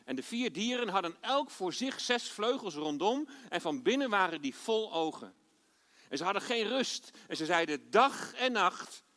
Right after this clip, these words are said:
"Heilig, heilig, heilig is de Heere God, de Almachtige,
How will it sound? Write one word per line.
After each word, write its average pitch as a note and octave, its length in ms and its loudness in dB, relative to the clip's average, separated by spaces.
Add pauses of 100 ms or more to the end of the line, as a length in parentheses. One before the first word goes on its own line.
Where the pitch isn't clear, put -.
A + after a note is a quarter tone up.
(440)
"Heilig, G3+ 720 -4
heilig, F3 640 -4
heilig C3+ 640 -8 (600)
is B2+ 160 -10
de C3+ 100 -6
Heere C3 420 -6
God, A#2+ 360 -10 (340)
de C#3+ 120 -8
Almachtige, A#2 760 -8